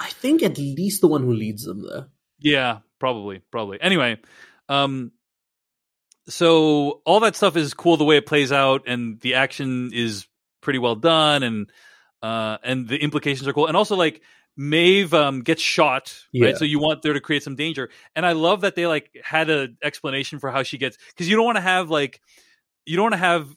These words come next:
Speaker 2: uh, Tandy Wayne Newton walking around with this big gash on her shoulder the entire
Speaker 1: Mm-hmm.
Speaker 2: rest of the episode. So they created an explanation. Okay, she's gonna pick up the tool and then she's gonna repair herself and it's all gonna go away. And it's,
Speaker 1: <laughs>
Speaker 2: okay. Um, but they at least, like, thought of that. So that's, like,
Speaker 1: Yeah.
Speaker 2: nice that they did that. Um,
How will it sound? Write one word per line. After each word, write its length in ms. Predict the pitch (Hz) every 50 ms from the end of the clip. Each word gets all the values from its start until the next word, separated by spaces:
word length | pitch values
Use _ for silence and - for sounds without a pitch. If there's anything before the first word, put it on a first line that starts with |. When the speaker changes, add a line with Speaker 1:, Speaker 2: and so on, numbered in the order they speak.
| _ _
Speaker 2:
uh, 240 | - 139 143 139 135 135
Tandy 240 | - 170 170 170 170
Wayne 160 | 156 156 147 147
Newton 220 | 151 170 156 135 123
walking 300 | 131 135 139 - 165 147
around 200 | 135 135 135 123
with 80 | 117 120
this 120 | 123 107
big 240 | - 139 120 107 98
gash 400 | 113 107 104 117 135 - - - -
on 140 | 143 143 147
her 160 | 156 151 147
shoulder 300 | 147 - 170 160 156 160 143
the 100 | 139 127
entire 420 | 127 123 165 165 156 127 127 127 117
Speaker 1:
Mm-hmm. 80 | 110 117
Speaker 2:
rest 160 | 123 - -
of 40 | -
the 40 | - -
episode. 340 | 120 - - 131 127 127 - - - _ _
So 120 | - 165
they 100 | 160 160
created 360 | 160 - - 180 185 190 175
an 60 | 165 165
explanation. 400 | 165 165 180 175 151 131 156 147
Okay, 260 | 135 143 - 160 135
she's 140 | - 139 -
gonna 140 | 160 135 120
pick 160 | - 165 -
up 100 | 202 -
the 80 | - -
tool 500 | - - 185 156 143 143 139 135 127 _ _ _ _ -
and 100 | 131 139
then 60 | 143
she's 80 | 131 -
gonna 160 | 160 143 139
repair 320 | 135 127 - 151 143 135
herself 360 | 139 127 - - 131 123 - -
and 60 | 113 113
it's 100 | - 120
all 100 | 113 113
gonna 180 | 113 113 110
go 120 | 113 113 -
away. 180 | 151 156 - 180 180 165
And 80 | - -
it's, 40 | 208 185 -
Speaker 1:
<laughs> 40 | -
Speaker 2:
okay. 260 | 196 196 - - 233 208 - - - 190 - -
Um, 100 | 196 185
but 140 | 254 - 185
they 120 | 220 220 220
at 80 | 214
least, 180 | 247 254 - -
like, 140 | 202 170 -
thought 300 | - - 165 151 135 120
of 80 | 101
that. 200 | 98 92 87 - -
So 80 | 127 120
that's, 200 | 135 127 120 123
like, 120 | 117 95
Speaker 1:
Yeah. 60 | - 120
Speaker 2:
nice 200 | 117 113 107 -
that 140 | 104 -
they 60 | - 92
did 160 | 95 87 _
that. 360 | 92 87 - _ _ - 127
Um, 300 | 127 127 120 120 117